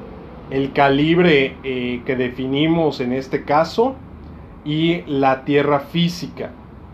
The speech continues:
Aquí tenemos que considerar dos puntos, eh, importantes para definir la tierra física.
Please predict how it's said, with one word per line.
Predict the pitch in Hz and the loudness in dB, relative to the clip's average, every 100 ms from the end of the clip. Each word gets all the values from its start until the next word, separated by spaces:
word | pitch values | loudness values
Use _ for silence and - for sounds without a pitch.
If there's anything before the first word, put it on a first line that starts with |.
| - - - - - - - | -20 -20 -20 -20 -20 -20 -10
Aquí | 151 175 233 247 | -4 -2 2 4
tenemos | 247 233 240 233 | 6 4 4 2
que | 233 | 0
considerar | - 208 180 151 151 165 160 | 2 2 6 6 6 4 2
dos | 151 156 160 | 4 4 4
puntos, | - 143 151 156 165 143 120 - - - | -4 -2 0 0 2 2 2 -4 -16 -12
eh, | 123 120 131 | -10 -8 -8
importantes | 143 131 135 131 147 151 156 156 - | -8 -4 -4 -2 0 0 0 -4 -2
para | 135 127 | -2 0
definir | 120 120 123 131 131 | -2 -4 -4 -4 -2
la | 127 | -2
tierra | - 123 120 117 | -4 -6 -4 -6
física. | - 110 - - | -10 -18 -18 -20